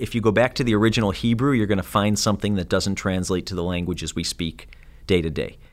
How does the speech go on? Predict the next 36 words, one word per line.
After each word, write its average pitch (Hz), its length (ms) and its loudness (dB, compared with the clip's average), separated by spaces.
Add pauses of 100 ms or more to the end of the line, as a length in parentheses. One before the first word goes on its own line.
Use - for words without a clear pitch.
(200)
And 101 140 0
that's 110 320 0
the 104 140 -2
Hebrew 143 480 -2
word 113 320 2
for - 120 -8
Jerusalem, 95 920 -4 (300)
the 98 100 -2
name 117 500 4
of 113 180 0
this 113 140 0
city, - 640 -2 (440)
actually, 110 640 0
if - 160 -8
you 104 100 0
will, 110 200 2
the 98 120 0
God-given 104 1040 0
name. 82 340 -4
And 87 100 -6
I 104 120 2
would 123 160 2
say 98 320 0
God-given 120 840 0
names 110 440 0
reflect 107 600 -2
God-given 98 480 0
identities. 82 800 -10 (260)
More 98 140 -2
on 90 100 -2
that 90 140 -4
in 80 60 -8
just 82 200 -10
a 85 40 -10
second, 71 320 -8
okay? 117 280 -6